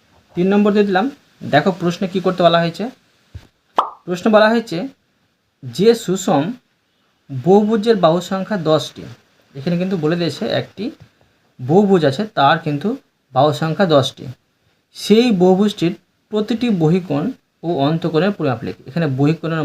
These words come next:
মানও বের করতে বলা হয়েছে আর অন্তঃকোণের মানও বের করতে বলা হয়েছে।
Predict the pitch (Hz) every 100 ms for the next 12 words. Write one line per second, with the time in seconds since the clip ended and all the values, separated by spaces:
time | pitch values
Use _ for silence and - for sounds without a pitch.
0 | 135 135 143 143 156 165 165 170 175 185
1 | 277 - _ _ _ - 117 143 139 139
2 | 160 233 285 _ _ _ _ _ _ _
3 | 147 143 190 160 135 117 113 95 107 107
4 | -